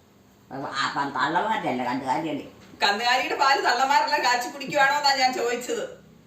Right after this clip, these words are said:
Speaker 1: കൊ-, കൊ-, കൊ-, കൊ-, ഇത് കൊടുക്കണ്ട.
Speaker 2: ഇല്ലാത്തവർക്ക് കൊടുക്കണം, പക്ഷെ എല്ലാവർക്കും അങ്ങനെയൊക്കെ കൊടുക്കുവോ? ഇനി എത്ര നല്ലതായിരുന്നു.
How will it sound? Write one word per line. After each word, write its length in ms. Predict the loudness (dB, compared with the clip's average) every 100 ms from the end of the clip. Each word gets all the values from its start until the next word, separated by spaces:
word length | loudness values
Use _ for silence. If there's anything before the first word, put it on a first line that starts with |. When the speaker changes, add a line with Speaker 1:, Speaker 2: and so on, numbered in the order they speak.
| -20 -20 -20 -20 -20 -20 -20 -6 -2
Speaker 1:
കൊ-, 80 | -2
കൊ-, 340 | -2 -4 -4
കൊ-, 320 | -8 -8 -8
കൊ-, 200 | -8 -6
ഇത് 120 | -6
കൊടുക്കണ്ട. 380 | -6 -6 -4 -6 -8 -20 -20 -14 -6
Speaker 2:
ഇല്ലാത്തവർക്ക് 480 | 2 2 2 -2 0
കൊടുക്കണം, 480 | 0 0 0 -2
പക്ഷെ 340 | -2 -8 -6 0
എല്ലാവർക്കും 340 | 2 2 0
അങ്ങനെയൊക്കെ 300 | 0 -2 -2
കൊടുക്കുവോ? 640 | -2 -4 -2 -4 -4 -12 -10
ഇനി 100 | -6
എത്ര 320 | -6 -4 0
നല്ലതായിരുന്നു. 640 | 0 2 4 4 2 -8